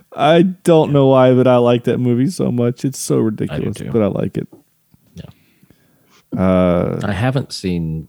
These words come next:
Speaker 2: uh, the, what is it? Pride and Prejudice and Zombies.
Speaker 1: I've
Speaker 2: It's
Speaker 1: seen that. It's
Speaker 2: done by
Speaker 1: fun.
Speaker 2: the same director. Is it?
Speaker 1: I don't think so. I don't
Speaker 2: Is
Speaker 1: know.
Speaker 2: it?
Speaker 1: It doesn't
Speaker 2: No,
Speaker 1: matter.
Speaker 2: no, no. I'm sorry. Maybe it was the same author that wrote
Speaker 1: It is the
Speaker 2: book.
Speaker 1: same author.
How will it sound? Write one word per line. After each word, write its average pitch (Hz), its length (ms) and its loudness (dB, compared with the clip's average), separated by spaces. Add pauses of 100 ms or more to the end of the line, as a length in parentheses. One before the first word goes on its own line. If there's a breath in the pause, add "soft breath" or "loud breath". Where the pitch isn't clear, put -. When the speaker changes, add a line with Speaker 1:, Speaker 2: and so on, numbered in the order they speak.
(100)
Speaker 2:
uh, 76 440 -10 (1300)
the, 82 600 -10 (420)
what 85 140 -12
is 80 80 -12
it? - 140 -14 (1300)
Pride 92 220 -4
and 87 100 -8
Prejudice 90 420 -10
and 85 100 -10
Zombies. 92 580 -10 (360)
Speaker 1:
I've 156 220 2
Speaker 2:
It's - 80 -12
Speaker 1:
seen 131 180 2
that. 101 220 0
It's 113 100 -4
Speaker 2:
done 98 60 -4
by 95 80 -2
Speaker 1:
fun. 107 140 0
Speaker 2:
the 92 40 -6
same 90 180 -6
director. 90 480 -10 (220)
Is 90 140 -8
it? - 40 -4
Speaker 1:
I 160 100 0
don't 196 200 0
think 175 180 -2
so. 85 320 -8 (440)
I 120 100 -2
don't 110 140 0
Speaker 2:
Is 90 100 0
Speaker 1:
know. 185 60 -2
Speaker 2:
it? 175 40 -10 (680)
Speaker 1:
It 143 40 4
doesn't 127 200 4
Speaker 2:
No, 143 80 4
Speaker 1:
matter. 127 120 2
Speaker 2:
no, 104 100 -2
no. 80 60 -4
I'm 92 80 -6
sorry. 85 300 -4
Maybe 117 260 -2
it 92 80 -8
was 87 120 -12
the - 100 -16
same 92 200 -6
author 82 400 -8
that - 160 -18
wrote 80 220 -10
Speaker 1:
It 143 140 4
is 185 160 6
the 170 60 -2
Speaker 2:
book. 151 60 -4
Speaker 1:
same 156 200 4
author. 120 420 0